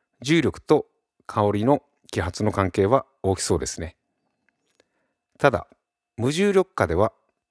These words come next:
香りの流れが定まらずに、テイスティングの状態はシンナーみたいに袋に入れて吸うのかな？<laughs> どんな状況やねん。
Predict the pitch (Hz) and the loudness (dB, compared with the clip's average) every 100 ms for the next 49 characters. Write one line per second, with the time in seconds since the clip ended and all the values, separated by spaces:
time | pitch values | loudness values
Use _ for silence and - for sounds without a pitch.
0 | - - 151 151 147 147 143 104 120 - | -4 2 4 4 2 2 2 2 -2 -4
1 | _ - 110 101 98 92 78 120 139 _ | _ -4 2 4 4 2 0 -2 -4 _
2 | _ _ _ _ - 151 160 - 156 143 | _ _ _ _ -2 0 -2 -2 0 2
3 | 139 123 127 123 117 131 143 _ _ _ | 2 2 2 2 2 2 0 _ _ _
4 | _ _ _ - 175 156 113 92 90 90 | _ _ _ 0 2 4 2 0 0 0
5 | 87 110 127 - _ - - 165 156 95 | 2 0 0 -4 _ -20 -2 2 2 2
6 | 98 95 - - 110 87 - 76 76 - | -2 -2 -4 -2 0 -2 -6 -6 -8 -10
7 | - _ _ - - - - 143 - - | -20 _ _ -6 -4 -4 -4 -4 -6 -10
8 | 95 - - - 87 87 110 135 127 139 | -12 -12 -20 -8 -6 -4 -4 -4 -4 -4
9 | 110 | -6